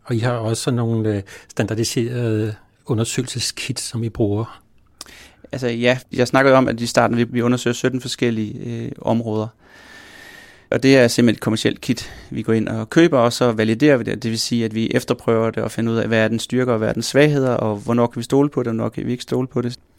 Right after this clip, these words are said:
Speaker 2: Det er jo enormt smart, at vi bruger de samme kits fra lande til lande, for det giver os jo muligheden for, at vi kan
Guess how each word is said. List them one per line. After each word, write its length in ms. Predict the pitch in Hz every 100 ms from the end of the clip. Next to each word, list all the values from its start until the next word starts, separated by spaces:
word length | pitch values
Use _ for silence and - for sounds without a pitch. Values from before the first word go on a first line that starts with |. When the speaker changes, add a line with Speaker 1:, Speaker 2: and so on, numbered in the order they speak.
| _
Speaker 2:
Det 280 | 127 120 139
er 100 | 117
jo 100 | 120
enormt 240 | 127 127
smart, 300 | - 123 113 -
at 200 | 110 110
vi 280 | 107 107 - _ -
bruger 260 | 123 131
de 160 | - 120
samme 280 | - 120 127
kits 360 | 127 120 -
fra 160 | - 117
lande 260 | 110 113
til 140 | 120 117
lande, 200 | 113 117
for 100 | 120
det 140 | 117
giver 160 | 127 120
os 120 | -
jo 60 | 113
muligheden 400 | 117 123 123 113
for, 200 | 117 113
at 140 | 107
vi 60 | 117
kan 180 | -